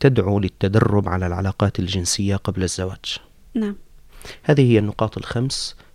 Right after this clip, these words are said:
Speaker 1: وبها نفتتح حلقة اليوم.
Speaker 2: نعم، يعني قبل أن نبدأ بالنقطة الأولى، وهي أن الزواج عبادة، سنذكر مستمعينا بأرقام إذاعة القدس لكل من يرغب بالاتصال والمشاركة في هذه الحلقة.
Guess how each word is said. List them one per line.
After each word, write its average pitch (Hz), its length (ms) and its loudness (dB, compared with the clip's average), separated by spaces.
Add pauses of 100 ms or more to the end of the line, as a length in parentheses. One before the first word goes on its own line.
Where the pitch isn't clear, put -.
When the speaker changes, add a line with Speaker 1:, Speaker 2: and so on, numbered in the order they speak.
(120)
Speaker 1:
وبها 107 680 0
نفتتح 104 640 -6 (520)
حلقة 101 420 -4 (220)
اليوم. 95 300 -2 (200)
Speaker 2:
نعم، 208 240 0 (240)
يعني 233 140 2
قبل 277 220 2
أن 247 100 4
نبدأ 226 340 0
بالنقطة 208 1600 0
الأولى، 214 380 0
وهي 214 360 2
أن 208 120 4
الزواج 214 560 2
عبادة، 208 460 0
سنذكر 214 760 0
مستمعينا 214 580 0
بأرقام 214 440 0
إذاعة 202 380 0
القدس 208 400 -4
لكل 220 300 0
من 208 160 0
يرغب 208 480 0 (300)
بالاتصال 214 920 0
والمشاركة 208 760 0
في 214 160 -4
هذه 214 340 0
الحلقة. 226 600 0